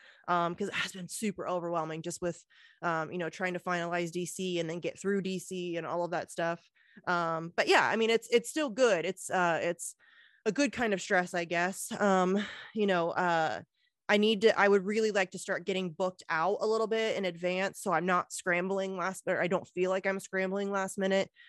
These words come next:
uh, 'cause that's really, I mean, when it's, like, the day before and you don't have somebody for a time slot and you're like, "Oh my God, <laughs> I'm not gonna get anybody," which isn't a huge deal. Um, if I don't find somebody, they can, uh,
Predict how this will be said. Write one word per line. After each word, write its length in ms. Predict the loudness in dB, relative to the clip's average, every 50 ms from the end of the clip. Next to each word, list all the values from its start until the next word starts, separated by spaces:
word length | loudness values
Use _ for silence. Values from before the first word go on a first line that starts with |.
| -20 -20 _ _ 0
uh, 240 | 2 2 2 0 -2
'cause 160 | _ -2 0
that's 200 | 0 0 0 -2
really, 480 | -6 -2 0 0 0 0 -2 -4 -4
I 60 | -4 -4
mean, 200 | -2 -2 -2 -2
when 120 | -2 -2
it's, 160 | -4 -4 -2
like, 160 | -4 -4 0
the 80 | 0 2
day 220 | 6 6 6 6
before 360 | 6 4 0 0 2 2 2 2
and 100 | 2 -2
you 60 | 0
don't 180 | 2 2 2 2
have 120 | -2 -2
somebody 280 | -2 -4 -2 -2 -2 -2
for 160 | 0 0 0
a 20 |
time 240 | 0 2 0 0 0
slot 220 | -2 -2 -2 -2 -2
and 80 | -2
you're 100 | -2 -6
like, 180 | -6 -8 -6 -2
"Oh 120 | 0 0
my 100 | 0 0
God, 540 | 0 0 -2 -2 0 0 -2 -2 -2 -6 -8 _ -16 -14 -12
<laughs> 240 | -12 -12 -12 -10 -10
I'm 140 | -4 -2 0
not 160 | 0 0 2
gonna 160 | 0 0 4
get 160 | 4 4 2
anybody," 540 | 2 2 2 2 4 4 2 2 0 -4 _ -10 -20 -20 -20 -20 _
which 180 | _ 0 0 4
isn't 240 | 4 4 4 4 2
a 20 |
huge 540 | 0 -6 0 4 6 6 6 4 2 -2 -2
deal. 480 | -4 -2 0 0 0 2 0 -2 -4 _ _ -20 -20 -8 -2 2
Um, 340 | 4 4 4 4 2 2 -2 -2
if 100 | 0 0
I 80 | 2
don't 300 | 4 4 4 4 4 2
find 240 | 2 2 2 2 0
somebody, 320 | -2 2 2 2 2 2
they 160 | 2 0 -2 0
can, 320 | -2 -2 -2 -2 -4 -2 0
uh, 120 | -2 -2